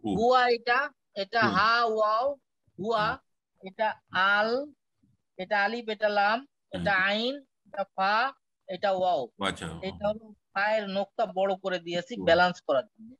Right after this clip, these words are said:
Speaker 2: জি, জি।
Speaker 1: হুয়াল আফু মানে হলো তিনি যিনি মাফ করেন, অর্থাৎ আল্লাহ তাআলা আমাদেরকে মাফ করেন, এই জন্য ওনার নামে আমরা বলছি হুয়াল আফু।
Speaker 2: হ্যাঁ, হুয়া হলো যিনি।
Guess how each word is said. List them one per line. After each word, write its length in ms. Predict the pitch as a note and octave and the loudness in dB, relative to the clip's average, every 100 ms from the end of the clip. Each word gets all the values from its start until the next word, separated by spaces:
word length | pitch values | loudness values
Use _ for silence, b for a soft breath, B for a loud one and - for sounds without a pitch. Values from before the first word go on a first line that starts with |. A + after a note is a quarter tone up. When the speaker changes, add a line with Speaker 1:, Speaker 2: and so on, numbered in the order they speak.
| _ _ F#2 | _ _ -16
Speaker 2:
জি, 60 | E2+ | -16
জি। 60 | - | -6
Speaker 1:
হুয়াল 380 | F3 A3 A#3 A3 F#3+ | 0 4 6 6 6
আফু 300 | G3+ - C4+ G#3+ G#3+ F3 D#3+ | 4 2 -2 0 0 -2 2
মানে 220 | F#3 A3+ | 2 2
হলো 280 | A#3+ B3 C4 D4 D4 _ _ _ _ _ _ - | 2 2 4 2 0 _ _ _ _ _ _ -6
তিনি 320 | B3 C4 C#4+ D#4+ E4 D4+ _ | -4 -2 -2 -2 -4 -10 _
যিনি 280 | E3+ A3 A#3+ A3 | -8 -2 -2 2
মাফ 280 | G#3 G#3+ - - | 2 2 -2 0
করেন, 240 | A3+ G3 F#3 | 2 2 0
অর্থাৎ 280 | G3 A3+ G#3 | 0 0 2
আল্লাহ 280 | G3 G#3+ A3+ | 0 2 0
তাআলা 220 | A#3+ A#3+ | 0 0
আমাদেরকে 440 | A#3 A#3 A#3+ - A#3 | -2 -2 -4 -6 -10
মাফ 280 | G3 G3+ G#3 - | -2 0 0 0
করেন, 240 | A#3+ B3 A#3 | 0 0 -2
এই 120 | G#3+ | -4
জন্য 180 | A3+ C4 A#3 | -6 -4 -4
ওনার 280 | G3+ G#3+ A3 | 0 0 2
নামে 280 | G#3 G#3 A3 | 0 0 0
আমরা 260 | F#3+ G3 G3+ | -2 2 0
বলছি 280 | G3 F#3+ A3 | 0 -10 -12
হুয়াল 260 | F3 G3 F3 | 0 2 2
আফু। 260 | D3 - D3 A2+ _ _ _ _ _ _ - - _ _ _ _ _ _ _ _ - | 0 -4 -12 -14 _ _ _ _ _ _ -20 -20 _ _ _ _ _ _ _ _ -6
Speaker 2:
হ্যাঁ, 120 | G2 | -4
হুয়া 180 | G2+ C3+ | -2 -2
হলো 220 | C#3 C#3+ C#3 | 0 2 2
যিনি। 280 | A#2+ A2 | 0 -2